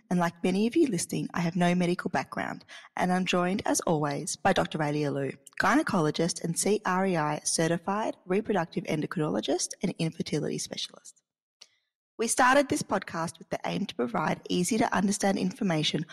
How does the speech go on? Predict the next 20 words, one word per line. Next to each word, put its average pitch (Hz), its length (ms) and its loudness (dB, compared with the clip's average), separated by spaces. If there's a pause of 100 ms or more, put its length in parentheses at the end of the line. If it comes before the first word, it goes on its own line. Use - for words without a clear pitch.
(240)
on 156 120 2
hard 185 360 0
concepts - 640 -4
relating 165 360 0
to - 100 -4
fertility, 196 640 -2 (320)
infertility, 190 720 0 (220)
and 156 180 -2
all 196 300 4
aspects - 480 -2
of - 180 -4
women's 160 240 -2
health. - 380 -8 (960)
Welcome 277 260 0
back 285 200 2
to - 80 2
Knocked 285 260 4
Up. - 320 2 (420)
Welcome, 269 320 -2
Raelia. 302 480 2